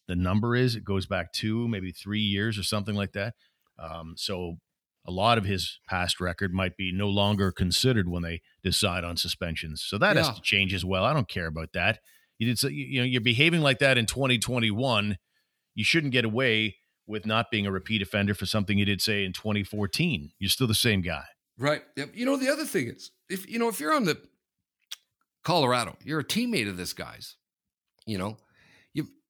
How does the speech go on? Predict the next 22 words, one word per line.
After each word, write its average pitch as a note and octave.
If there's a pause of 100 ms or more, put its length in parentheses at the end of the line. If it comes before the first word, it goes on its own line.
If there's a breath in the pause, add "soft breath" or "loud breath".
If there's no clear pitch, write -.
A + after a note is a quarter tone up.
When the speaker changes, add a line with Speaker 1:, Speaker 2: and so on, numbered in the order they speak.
(100)
Speaker 2:
I'm, D#3
I'm G3
sitting A3
him D#3+
down B2
afterwards, F#2 (800)
okay, F#2+
and A#2
going, A2+ (460 soft breath)
Listen, F#3
idiot, F#2+
okay? G#2+
It's D3+
not A3
like A#3
we're E3
down B2
two A#2
games G#2+
to F2+
nothing E2
here D2